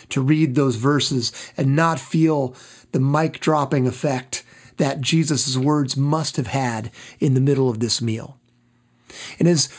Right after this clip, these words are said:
we look more closely at these verses,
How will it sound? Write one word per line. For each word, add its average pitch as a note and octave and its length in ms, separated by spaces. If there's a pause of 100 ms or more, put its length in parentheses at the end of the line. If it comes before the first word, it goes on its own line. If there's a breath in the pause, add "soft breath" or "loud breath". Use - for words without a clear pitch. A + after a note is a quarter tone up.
we D#3+ 100
look F#3+ 260
more F#3 220
closely E3 1000 (440)
at C#3 140
these C3 180
verses, C3 520